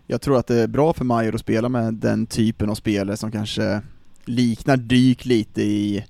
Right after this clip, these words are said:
och det gör ju faktiskt Fortier, så får de in den, den dynamiken så tror jag att det kan bli bra. Men jag vill bara kort på Mayer, precis som vi pratade om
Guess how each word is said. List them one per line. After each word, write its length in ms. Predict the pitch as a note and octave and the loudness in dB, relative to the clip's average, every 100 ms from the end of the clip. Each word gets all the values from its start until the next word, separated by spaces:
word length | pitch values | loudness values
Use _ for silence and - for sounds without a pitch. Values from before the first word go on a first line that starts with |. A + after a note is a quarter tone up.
| - | -16
och 160 | - A#2+ | -8 0
det 80 | |
gör 120 | B2 C3 | 4 4
ju 100 | C3 | 2
faktiskt 340 | A2 - A2+ | -2 -4 -10
Fortier, 360 | A2 - A#2 G#2+ | -10 -4 -2 -2
så 360 | - A2 A2 - | -2 -2 -4 -2
får 100 | A#2+ | 0
de 140 | A#2+ | 2
in 240 | D3 C#3 A#2+ | 2 0 0
den, 340 | C3 C3 A#2+ - - _ - - - - | 0 0 -4 -10 -20 _ -20 -20 -20 -12
den 140 | - A#2+ | -2 0
dynamiken 580 | B2 B2 A2+ G#2 - G#2 | 2 2 0 0 -2 -4
så 120 | A2+ | -4
tror 180 | - A2 | -2 -4
jag 40 | |
att 80 | - | -4
det 80 | A2+ | -8
kan 240 | - G#2+ | -6 -6
bli 460 | G2+ G2+ G2 G2 F#2 | -4 -4 -4 -4 -4
bra. 260 | B2 A#2+ | -2 0
Men 140 | A2 B2+ | 2 4
jag 60 | |
vill 100 | C3 | 4
bara 140 | B2 A2 | 4 2
kort 380 | D#3 C#3+ - | 0 -2 -2
på 200 | - A#2 | 2 2
Mayer, 480 | A2 B2+ C#3+ B2+ A#2+ | 4 2 2 4 2
precis 380 | A2+ A2 A#2+ G#2+ | 0 -4 -2 -2
som 160 | C3 A2+ | -2 -2
vi 60 | |
pratade 380 | A2+ A#2 A2 A2+ | -4 -6 -4 -4
om 100 | A#2 | -4